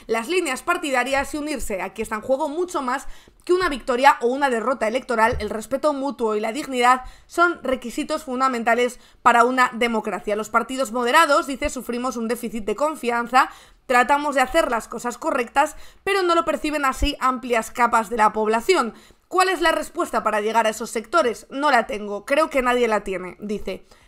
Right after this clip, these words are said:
"Si alguien la tiene, por favor, que la tuitee", asegura entre risas. Las democracias europeas se enfrentan al reto de cómo tratar las fuerzas de ultraderecha. Está el modelo alemán y neerlandés, donde estos partidos se topan con el rechazo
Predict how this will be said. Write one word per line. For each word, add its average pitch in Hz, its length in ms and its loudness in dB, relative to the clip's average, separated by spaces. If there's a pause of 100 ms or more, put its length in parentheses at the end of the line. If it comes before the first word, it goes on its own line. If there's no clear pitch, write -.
"Si 320 140 0
alguien 320 260 2
la 226 140 0
tiene, 254 300 -2
por 247 180 -2
favor, 233 420 2
que 233 120 2
la 214 160 0
tuitee", 196 420 -2 (240)
asegura 233 480 2
entre 220 240 -2
risas. 208 340 -6
Las 233 180 0
democracias 320 520 -2
europeas 330 480 0
se 277 60 -4
enfrentan 247 420 -4
al 233 120 -4
reto 247 260 -2
de 247 120 -2
cómo 254 280 -4
tratar 226 400 0 (320)
las 240 240 -2
fuerzas 247 360 -2
de 247 100 2
ultraderecha. 226 840 -2 (640)
Está 339 320 2
el 339 80 0
modelo 302 380 4
alemán 277 420 0 (240)
y 247 140 -4
neerlandés, 254 640 2
donde 254 320 2
estos - 280 -8
partidos 254 520 0
se 233 120 -2
topan 226 360 -4
con 220 180 -4
el 233 80 -4
rechazo 233 540 -4